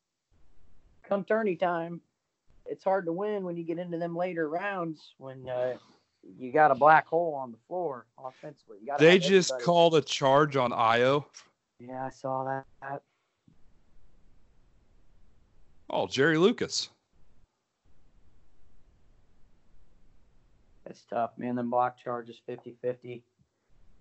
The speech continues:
Speaker 1: As long as that defender establishes that legal guarding position, I mean, he can move
Speaker 2: Oh.
Speaker 1: perpendicular. And a lot of people don't understand that. If you have both feet on the floor, excuse me, facing your opponent, you can,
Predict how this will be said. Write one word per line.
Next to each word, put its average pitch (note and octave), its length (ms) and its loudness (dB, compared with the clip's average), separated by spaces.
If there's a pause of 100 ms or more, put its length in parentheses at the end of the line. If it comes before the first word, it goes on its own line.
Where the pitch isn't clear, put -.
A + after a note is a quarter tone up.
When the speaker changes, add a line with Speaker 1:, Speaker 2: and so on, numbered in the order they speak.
Speaker 1:
As B2+ 160 -6
long D#3 220 2
as D3+ 60 -2
that D3+ 220 -2
defender C#3+ 640 -8
establishes D3 540 -4
that C3 180 -6
legal C#3 300 -8
guarding C#3 320 -4 (100)
position, A2 380 -20 (120)
I A2+ 80 -20
mean, A2+ 340 -20 (1120)
he C#3+ 100 -4
can D3+ 160 -6
move F3 240 0
Speaker 2:
Oh. C3 140 6
Speaker 1:
perpendicular. C3 480 -6
And B2+ 100 -12
a C3 40 -8
lot G3 180 -2
of B3 100 -12
people C#4 240 -10
don't A#3 280 -8 (160)
understand G3+ 640 -12
that. A#2+ 240 -18 (760)
If - 120 -20
you G#3 120 -2
have A3 140 -6
both A3+ 220 0
feet A3+ 140 -20
on A3 120 -10
the F#3+ 80 -16 (120)
floor, F#3+ 340 -8 (200)
excuse D#3 280 -20
me, B2 220 -16
facing F#3+ 260 -6
your F3+ 80 -6
opponent, G3+ 420 -4 (600)
you - 80 -16
can, G#3 180 -14